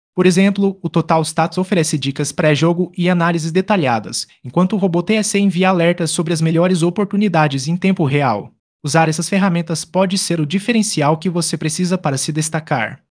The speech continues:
Além disso, o treinamento InvestFoot ensina métodos e estratégias para que você possa aprimorar suas habilidades e tomar decisões mais informadas. E não podemos esquecer da planilha de gestão de banca T S C, que ajuda a manter suas finanças organizadas e a monitorar seu desempenho.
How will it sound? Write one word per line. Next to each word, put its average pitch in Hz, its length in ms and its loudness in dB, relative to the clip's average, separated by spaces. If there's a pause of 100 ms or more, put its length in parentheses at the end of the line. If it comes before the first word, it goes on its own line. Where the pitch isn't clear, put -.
(140)
Além 117 220 -4
disso, 180 420 -2
o 160 80 -4
treinamento 180 580 0
InvestFoot 175 640 -2
ensina 190 360 -2
métodos 180 580 -2 (180)
e 202 60 -6
estratégias 165 640 -2
para 160 220 -2
que 185 160 -4
você 185 240 -2
possa 170 300 -2
aprimorar 185 480 2
suas 196 340 -2
habilidades 160 720 0
e 170 80 -6
tomar 170 340 0
decisões 170 640 0
mais 151 300 -2
informadas. 147 920 -4 (280)
E 151 80 0
não 196 120 2
podemos 180 400 0
esquecer 185 480 -2
da 160 120 -2
planilha 147 420 -2
de 151 100 -2
gestão 175 440 0
de 180 100 0
banca 190 340 2
T 202 120 -2
S 175 260 0
C, 127 220 -4 (100)
que - 100 -2
ajuda 165 300 2
a 190 60 2
manter 185 340 2
suas 190 260 -2
finanças 175 480 0
organizadas 156 840 0
e 156 100 -2
a 143 60 0
monitorar 151 540 0
seu 160 160 -4
desempenho. 147 680 -2